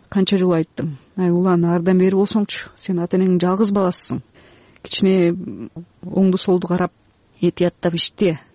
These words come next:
кандай болбосун кесип ал өмүрдү жоготууга акысы ошого барабар боло албайт, тең боло албайт. «Эки жагыңды кара, балам», —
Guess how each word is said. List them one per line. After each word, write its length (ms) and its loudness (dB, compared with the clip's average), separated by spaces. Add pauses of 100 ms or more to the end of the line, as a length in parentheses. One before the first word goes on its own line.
кандай 280 2
болбосун 360 -2
кесип 400 -4
ал 220 -4 (540)
өмүрдү 420 2
жоготууга 640 -2 (580)
акысы 380 -4
ошого 640 0
барабар 380 0
боло 260 2
албайт, 420 -4
тең 240 2
боло 220 2
албайт. 360 -6 (600)
«Эки 220 -2
жагыңды 320 0
кара, 220 0
балам», — 300 -2